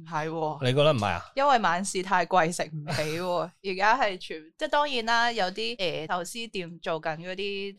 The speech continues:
Speaker 1: 將夜晚個 menu 一搬咗去四點半 serve，你依然四點半都可以食三千蚊或者四千蚊一個 set 㗎，我唔捨得啫。
Speaker 2: 嗱，我，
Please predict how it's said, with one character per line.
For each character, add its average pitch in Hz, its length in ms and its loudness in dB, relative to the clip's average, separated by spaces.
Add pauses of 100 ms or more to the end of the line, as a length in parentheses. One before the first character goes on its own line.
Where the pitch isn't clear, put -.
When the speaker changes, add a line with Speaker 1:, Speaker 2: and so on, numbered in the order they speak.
Speaker 1:
將 240 360 2
夜 175 200 -2
晚 165 220 0
個 185 140 -8
menu 214 320 -2
一 156 60 -6
搬 180 100 -4
咗 202 260 -6
去 170 60 -2
四 165 260 -6
點 160 220 -12
半 180 180 -10
serve， 175 240 -8
你 185 140 -8
依 233 260 -6
然 160 140 -4
四 180 160 -2
點 185 120 -8
半 190 160 -6
都 196 120 -4
可 185 100 -2
以 185 180 -6
食 - 240 -8
三 175 320 -4
千 180 220 -8
蚊 175 260 -12
或 170 120 -4
者 180 40 -2
四 165 320 -4
千 175 240 -8
蚊 170 400 -12
一 165 60 -14
個 156 100 -8
set 156 300 -6
㗎， 131 140 -8 (300)
我 175 60 -10
唔 160 40 -12
捨 151 240 -8
得 156 100 -8
啫。 180 140 -6 (320)
Speaker 2:
嗱， 185 120 6
我， 240 240 10